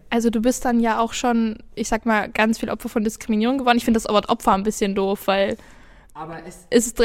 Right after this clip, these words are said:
Speaker 1: technisch gesehen ist es so, aber
Speaker 2: Ja.
Speaker 1: das heißt, du wurdest schon ziemlich oft von Leuten auch unterschwellig einfach diskriminiert, weil du im Rollstuhl bist und ein junger
Speaker 2: Ja.
Speaker 1: Mensch bist, oder?
Speaker 2: Ja, genau. Also viele können sich das auch einfach nicht vorstellen und denken, der simuliert zum Teil oder
Speaker 1: Mhm.
Speaker 2: so.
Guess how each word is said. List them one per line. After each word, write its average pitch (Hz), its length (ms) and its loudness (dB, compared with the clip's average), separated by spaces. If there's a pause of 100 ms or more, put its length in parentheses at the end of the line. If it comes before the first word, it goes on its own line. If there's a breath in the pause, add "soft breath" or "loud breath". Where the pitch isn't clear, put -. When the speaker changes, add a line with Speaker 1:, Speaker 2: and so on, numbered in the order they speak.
(120)
Speaker 1:
technisch 285 280 6
gesehen 240 220 4
ist 262 120 4
es 247 140 2
so, 214 160 6
aber 214 180 6
Speaker 2:
Ja. 220 40 6
Speaker 1:
das 233 160 0
heißt, 262 380 2
du 233 120 -2
wurdest 254 200 0
schon 233 180 2
ziemlich 277 320 -2
oft - 300 0 (260 soft breath)
von 240 220 -2
Leuten 247 420 2
auch - 220 0
unterschwellig 214 580 0
einfach 214 200 -2
diskriminiert, 226 540 -2
weil 220 80 -4
du 214 80 0
im 208 60 2
Rollstuhl 226 360 0
bist 262 260 -2
und 220 160 -4 (240)
ein 226 40 0
junger 220 160 2
Speaker 2:
Ja. 214 40 0
Speaker 1:
Mensch 247 240 0
bist, - 220 -6
oder? 254 180 0
Speaker 2:
Ja, - 240 -10 (320)
genau. 156 440 -6
Also 143 580 -4 (1000 soft breath)
viele 170 260 -2
können 175 220 -4
sich 165 80 -6
das 165 180 -4
auch 156 60 -8
einfach 160 240 -8
nicht 151 120 -10
vorstellen 170 640 -4
und 143 140 -10
denken, 151 320 -10
der 147 140 -8
simuliert 143 480 -6
zum 170 240 -8
Teil 165 480 -2
oder 160 220 -4
Speaker 1:
Mhm. 156 40 -8
Speaker 2:
so. 160 520 -6